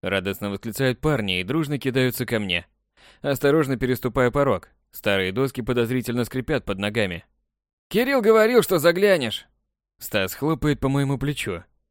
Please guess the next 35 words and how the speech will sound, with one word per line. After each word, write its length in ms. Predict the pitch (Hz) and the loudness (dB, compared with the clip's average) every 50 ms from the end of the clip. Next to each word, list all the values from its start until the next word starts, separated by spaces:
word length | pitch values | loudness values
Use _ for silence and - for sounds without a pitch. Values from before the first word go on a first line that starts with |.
| _ _ _ _ - | _ _ _ _ -6
"Но 160 | 160 185 196 | -4 -2 0
не 140 | 208 233 247 | 0 0 0
думал, 280 | 214 247 208 175 156 | 0 2 2 2 0
что 140 | - - 190 | 0 2 2
решишься!" 640 | 190 220 214 - 226 - 160 - - 127 110 95 - _ _ _ _ _ _ _ _ _ _ _ _ _ - | 2 2 2 0 0 0 0 0 -2 -6 -6 -8 -10 _ _ _ _ _ _ _ _ _ _ _ _ _ -12
"А 200 | - 90 87 85 | -6 -6 -6 -4
кого 260 | - 110 113 120 120 | -2 -2 0 0 0
мне 140 | 110 107 104 | 0 0 0
бояться?" 540 | 101 120 131 127 107 - - - 90 82 - _ _ _ _ _ _ - | 0 0 0 0 -2 -4 -4 -6 -6 -6 -8 _ _ _ _ _ _ -8
Улыбаюсь. 560 | 127 131 135 135 120 107 92 85 82 - - _ _ _ _ _ _ _ - - _ _ | -4 -2 -2 0 0 0 -2 -2 -6 -14 -20 _ _ _ _ _ _ _ -20 -20 _ _
"Таких 320 | - 120 120 120 175 160 - | 0 0 2 2 2 0 0
слабых 340 | - 160 160 147 139 135 117 | 2 2 2 4 2 2 0
девчонок, 460 | 123 131 - - 151 151 135 120 - | 0 -2 0 2 2 2 2 2 0
как 200 | 131 123 110 135 | 0 0 0 2
вас, 160 | 147 147 135 | 0 0 0
что 180 | - - 120 104 | -2 -2 -2 -2
ли?" 160 | 87 82 - _ _ _ _ _ _ _ _ _ - | -2 -4 -10 _ _ _ _ _ _ _ _ _ -12
"Знаешь, 560 | - 98 95 101 123 151 147 113 - - - - - | -10 -8 -6 -4 -2 -2 -2 -2 -4 -6 -12 -14 -12
в 140 | - 92 | -12 -6
больнице 420 | 95 104 110 117 139 151 - - 131 | -2 0 0 0 0 0 0 0 0
меня 240 | 131 131 131 131 123 | 0 2 2 2 0
обхаживала 540 | 107 - 170 170 123 113 101 98 98 98 | 0 0 0 0 0 0 0 0 0 0
одна 240 | 98 98 98 107 104 | 0 0 0 -2 -4
симпатичная 580 | - - 110 101 113 113 131 131 117 - 127 123 | -4 -4 -4 -2 -2 -2 -2 -2 -2 -2 -2 0
медсестричка. 800 | 127 123 - 143 139 - - 151 117 - - - 95 87 87 - _ _ _ - | -2 0 0 -2 -4 -2 -2 -2 -2 -2 -2 -2 -2 -2 -2 -4 _ _ _ -4
Так 160 | - 143 131 | -4 -2 0
у 60 | 165 | 0
неё 200 | 160 160 156 156 | 0 0 2 2
ресницы 480 | 147 147 139 - 175 175 139 - - 107 | 2 2 0 0 -2 -4 -4 -2 -4 -6
были 280 | 98 101 95 90 90 | -4 -4 -2 -2 -2
короче 380 | 87 - 104 113 117 107 - 120 | -2 -2 -2 0 0 0 -2 -4
твоих. 400 | 104 127 139 131 101 90 - - _ _ _ _ _ _ _ - | -4 -2 0 0 0 -2 -4 -10 _ _ _ _ _ _ _ -8
Ты 160 | 113 107 101 | -6 -6 -6
свои 300 | - - 113 113 107 107 | -4 -2 0 0 0 0
наращиваешь?" 680 | 107 110 139 185 - - 151 117 95 92 - - | 0 0 -2 -2 -2 -2 -2 -2 -4 -4 -6 -10